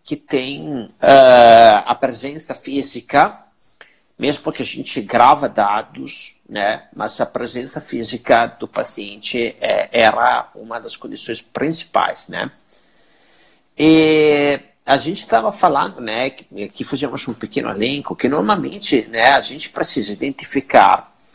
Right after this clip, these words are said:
alterações morfológicas, eh, avaliar a força,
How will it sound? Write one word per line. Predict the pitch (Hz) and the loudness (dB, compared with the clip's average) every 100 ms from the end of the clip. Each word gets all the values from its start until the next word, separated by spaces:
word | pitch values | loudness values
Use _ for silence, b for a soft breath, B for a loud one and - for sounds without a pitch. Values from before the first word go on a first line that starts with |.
| B _ | B _
alterações | - 220 170 147 147 143 135 | 2 4 2 -2 -4 -6 -6
morfológicas, | 127 131 - 131 123 110 107 107 - - 110 107 - - _ _ _ _ | -8 -10 -6 0 2 4 2 0 -8 -10 -6 -6 -8 -16 _ _ _ _
eh, | - 117 110 110 107 107 107 107 107 _ - 127 107 - - | 0 2 2 2 2 2 0 -2 -4 _ -16 -16 -16 -18 -8
avaliar | - 139 135 139 131 127 | -4 -2 4 6 6 4
a | 131 | 2
força, | - 135 123 117 - 127 110 110 | 0 2 4 2 -2 -2 -2 -4